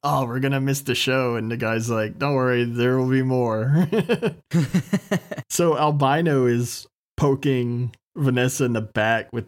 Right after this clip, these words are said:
Speaker 1: this, I think he's placing the mark of the devil on her. It's like this corrupt tool they use to stab you. And then they're like, "Oh, there's the mark of the devil on you." But we see Christian and Jeff Wilkins arrive with the advocate.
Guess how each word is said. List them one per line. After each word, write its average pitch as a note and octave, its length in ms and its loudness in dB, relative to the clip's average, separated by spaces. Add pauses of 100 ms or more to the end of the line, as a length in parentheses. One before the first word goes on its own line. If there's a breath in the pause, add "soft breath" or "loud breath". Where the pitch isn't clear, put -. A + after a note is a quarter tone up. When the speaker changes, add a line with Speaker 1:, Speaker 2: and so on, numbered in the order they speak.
Speaker 1:
this, - 400 -6 (420)
I C3+ 60 0
think F3+ 160 0
he's C3 140 2
placing B2+ 560 -2
the C3+ 80 0
mark C#3 260 0
of D3 100 -2
the C#3+ 60 0
devil C#3+ 320 0
on C#3+ 220 0
her. C#3 120 0
It's - 160 -4
like B2 180 -2
this A2+ 140 -2
corrupt B2 520 -2
tool B2+ 280 0
they B2+ 140 2
use B2 380 2
to A#2 140 -2
stab A2+ 540 -2
you. A#2 200 0
And A2+ 200 -2
then A#2 140 -2
they're A2 160 -2
like, G#2 160 -4
"Oh, D#3 160 0
there's C#3 300 2
the C3+ 80 0
mark B2 320 0
of B2+ 80 -2
the A#2+ 80 -2
devil A#2+ 400 -2
on G#2+ 200 -4
you." A2 220 -4 (380)
But C3 300 0 (360)
we D3+ 140 2
see D#3 180 0
Christian C#3 840 -2 (160)
and C#3 120 2
Jeff C3+ 220 2
Wilkins D3+ 480 2
arrive A#2 680 0 (420)
with D#3 240 0
the B2+ 160 0
advocate. B2+ 640 -2